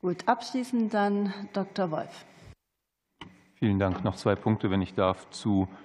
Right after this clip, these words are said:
Speaker 2: Sprachbrüchen. Ich glaube, dass Sprachbrüche tatsächlich diesem ganzen Konzept, was wir hier vor uns haben, das Genick zu brechen in der Lage sind. Also das ist, glaube ich, schon ein wirklich massives Problem.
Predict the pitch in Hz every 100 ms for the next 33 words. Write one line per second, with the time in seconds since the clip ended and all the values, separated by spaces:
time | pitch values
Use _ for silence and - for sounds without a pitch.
0 | - - - 101 101 104 - - 104 101
1 | 92 - 90 - - - - - - 107
2 | 101 95 95 - - 98 98 104 - -
3 | 113 107 104 - 117 - 101 - 98 98
4 | 101 98 101 - 98 95 - 107 - 101
5 | - 107 98 - 107 98 98 - 90 92
6 | 98 - 101 98 - - - - - -
7 | 87 92 - 95 92 92 87 95 85 90
8 | 90 - - - - - 95 101 110 -
9 | 101 98 - 107 98 101 107 113 - -
10 | 101 - - 123 110 - - - - -
11 | - 92 95 110 139